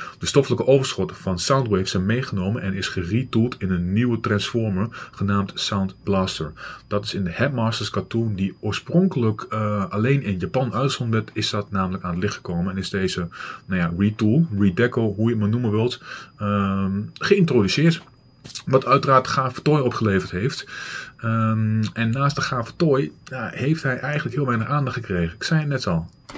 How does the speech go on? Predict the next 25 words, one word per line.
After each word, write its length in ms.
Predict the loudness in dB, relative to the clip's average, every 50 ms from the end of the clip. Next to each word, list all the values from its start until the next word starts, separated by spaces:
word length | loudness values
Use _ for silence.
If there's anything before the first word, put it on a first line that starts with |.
| -18 -18 -20 -20 -20 -14
Strijd 380 | -12 -4 0 2 4 4 4 4
der 120 | 2 2
Titanen 540 | 4 2 2 2 2 2 4 4 2 0 -2 -4 _
in 160 | -2 -2 0
Headmasters. 720 | 2 2 0 0 0 0 0 0 0 -2 -2 -4 -4 -6 -12 -18 -20 -20 -20 -20 -20 -20 -20 -18 -8 -2 4 8
Retool 560 | 8 8 8 10 10 10 10 10 8 6 2
als 200 | -2 -2 0 2
Sound 220 | 2 2 2 2 2
Blaster. 500 | 2 2 2 2 0 0 -2 -4 -6 -6 -12 -8
In 120 | -4 -2 0
de 100 | 0 2
comics, 540 | 4 6 6 8 6 4 2 -2 -8 -10 _ _ -6
G 140 | -2 2 2
one 320 | 4 6 6 6 6 6 4
Old 240 | 2 0 0 2 4
Marvel? 440 | 6 6 6 8 8 8 8 8 6 0 -10 _ _
Nee. 320 | 2 4 6 6 4 4 0 _ _ _ _ _ _ -20 -20 -18 -14 -10
Dreamweave 640 | -2 6 8 8 10 10 10 10 10 8 6 4 -2 -6
wel. 380 | 0 2 4 4 4 2 0 -4 _ _ _ _ _
Klein 240 | 0 4 6 6 8
beetje 280 | 8 8 8 6 4
als 160 | 0 -2 -2
kloon 220 | 0 0 0 0 0
van 80 | -2
Soundwave. 560 | -2 -2 -2 -2 0 2 4 4 4 2 0